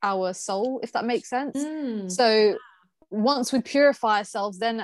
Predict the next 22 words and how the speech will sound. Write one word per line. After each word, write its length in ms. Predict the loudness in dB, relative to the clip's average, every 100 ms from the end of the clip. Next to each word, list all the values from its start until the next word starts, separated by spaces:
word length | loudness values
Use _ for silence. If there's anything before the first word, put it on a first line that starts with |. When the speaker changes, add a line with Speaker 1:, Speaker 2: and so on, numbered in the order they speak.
| -4
Speaker 1:
our 380 | -4 -4 -6 -8
external 480 | -12 -6 -2 -2 0
actions 420 | -2 -2 -8 -6
will 80 | -4 0
be 160 | 0
enhanced 500 | 0 0 -2 -2 -8
because 300 | -8 -4 0
we 200 | 2 2
understand 560 | 2 -2 -2 -2 0 -2 -8 -8 0
who 160 | 4
we 100 | 4
are 180 | 4 2
as 120 | -2
people 340 | -4 -8 -6 -8
and 100 | -4
how 220 | 0 2
we 100 | 2
should 180 | -2 -4
treat 340 | -2 -2 -2
other 160 | -6 -4
people. 540 | -4 -4 -2 -2 -2 -8 -20 -16 -16 -16 _
Speaker 2:
Yeah, 460 | -8 -6 -6 -10